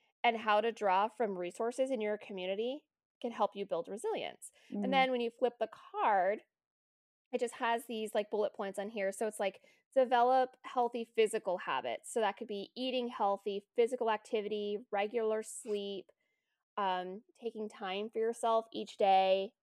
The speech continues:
Speaker 1: Um, and I love that it says, like, "Notice the good moments and do something you enjoy."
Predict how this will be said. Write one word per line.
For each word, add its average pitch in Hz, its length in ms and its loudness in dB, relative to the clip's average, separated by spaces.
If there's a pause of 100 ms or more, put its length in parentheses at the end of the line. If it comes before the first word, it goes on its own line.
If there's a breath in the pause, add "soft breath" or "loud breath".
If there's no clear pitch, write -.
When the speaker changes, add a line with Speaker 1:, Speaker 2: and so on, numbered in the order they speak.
(240)
Speaker 1:
Um, 190 480 2
and 220 100 0
I 214 60 0
love 220 240 4
that 254 100 8
it 240 140 2
says, 214 300 4 (500)
like, - 160 -6 (200)
"Notice 240 520 4
the 269 80 4
good 226 260 0
moments 202 540 -4 (160)
and 214 200 -18
do 208 160 -4
something 190 420 -4
you 170 120 -8
enjoy." 160 440 -10